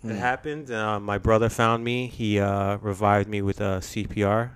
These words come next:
Speaker 1: My chest still hurts from it. Holy shit.
Speaker 2: I tried mouth to mouth, but that was while he was still alive.
Speaker 1: Oh, it was terrible.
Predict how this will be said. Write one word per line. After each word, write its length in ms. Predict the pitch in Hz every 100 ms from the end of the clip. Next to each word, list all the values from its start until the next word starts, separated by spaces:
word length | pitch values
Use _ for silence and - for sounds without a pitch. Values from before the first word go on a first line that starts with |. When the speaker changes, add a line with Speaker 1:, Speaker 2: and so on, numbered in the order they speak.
| -
Speaker 1:
My 140 | 107
chest 360 | 113 - 131 -
still 420 | - 135 127 123
hurts 300 | 95 120 -
from 180 | 139 135
it. 140 | 147
Holy 400 | - - 127 123
shit. 340 | 120 - 135 - -
Speaker 2:
I 100 | 127
tried 240 | 135 139 120
mouth 160 | 117
to 80 | -
mouth, 220 | 107 107
but 80 | 110
that 120 | 104
was 120 | 107
while 120 | 101 98
he 80 | 107
was 100 | 95
still 180 | 104 90
alive. 380 | 98 87 98 -
Speaker 1:
Oh, 260 | 131 123 113
it 40 |
was 140 | 104
terrible. 520 | - 120 113 101 98